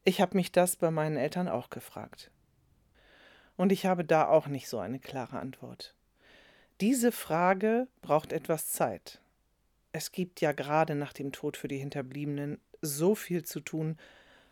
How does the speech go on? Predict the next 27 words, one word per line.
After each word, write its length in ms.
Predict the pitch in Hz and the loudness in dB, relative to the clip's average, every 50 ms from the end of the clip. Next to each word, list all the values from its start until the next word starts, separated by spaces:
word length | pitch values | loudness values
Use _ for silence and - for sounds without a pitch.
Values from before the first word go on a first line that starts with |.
| _ _ _ - | _ _ _ -4
da 120 | - 147 | -4 -2
bleibt 380 | 131 135 131 131 - - - - | 0 2 0 0 0 -2 -8 -6
kaum 240 | - 151 147 151 | -4 -4 -2 -2
Zeit 320 | 147 - - 139 131 - - | -2 -4 -4 -4 -6 -8 -6
für 100 | - 143 | -6 -4
das 180 | 127 135 - | -4 -4 -4
Emotionale. 840 | - - 147 143 139 135 - - 160 151 135 117 117 120 120 127 120 - _ _ _ _ _ _ _ _ _ _ _ _ _ _ _ _ _ _ _ _ _ _ _ _ - | -6 -6 -6 -6 -6 -8 -8 -6 -6 -6 -6 -6 -8 -10 -14 -14 -16 -18 _ _ _ _ _ _ _ _ _ _ _ _ _ _ _ _ _ _ _ _ _ _ _ _ 4
Was 320 | 143 156 233 240 - - | 6 6 6 6 2 -2
aber 240 | - 156 160 160 156 | -2 0 2 2 0
durchaus 680 | 151 - 175 240 269 247 - - - 127 131 - - - | 4 4 4 6 6 2 0 -6 -8 -8 -8 -8 -10 -10
für 120 | - - | -8 -8
die 100 | - 147 | -6 -4
Hinterbliebenen 800 | 143 160 156 151 151 143 143 147 165 185 196 196 185 180 175 - | -4 -4 -2 -2 -2 -2 -2 -2 -2 0 0 2 2 0 -2 -2
eine 220 | - 147 151 143 | -4 -4 -2 -2
Erleichterung, 760 | 131 135 139 135 131 156 180 - - - 160 180 175 175 175 - - - - _ | -2 -2 0 0 0 0 0 -2 -4 -2 0 0 0 0 -2 -6 -12 -20 -20 _
eine 200 | - 135 131 127 | -8 -8 -6 -6
Hilfe 340 | 120 120 143 160 185 - - | -4 0 0 0 0 2 0
ist, 240 | - 156 151 - - - - - - - _ _ _ _ - | 0 0 -2 -4 -8 -16 -20 -20 -20 -20 _ _ _ _ -2
wenn 300 | 151 147 147 147 143 139 | 0 2 2 2 0 -4
die 340 | 160 170 196 214 226 226 - - | -2 0 0 0 0 0 -2 -4
oder 180 | 151 139 120 | -2 -2 -2
der 240 | 123 131 143 147 156 | 2 6 6 6 6
Verstorbene 720 | - - 151 - - - 151 143 156 165 170 170 165 151 | 6 0 -4 -4 0 4 6 6 6 4 4 2 0 0
ein 220 | - 113 151 151 151 | 0 0 -2 -2 -2
Testament 580 | - 175 165 - - 185 180 175 156 135 - | -4 -6 -6 -4 -4 -2 -2 -2 -2 -4 -6
gemacht 420 | - 117 113 110 107 - - - - | -8 -10 -10 -10 -12 -14 -16 -16 -16
hat. 280 | - - - - - | -16 -16 -18 -20 -20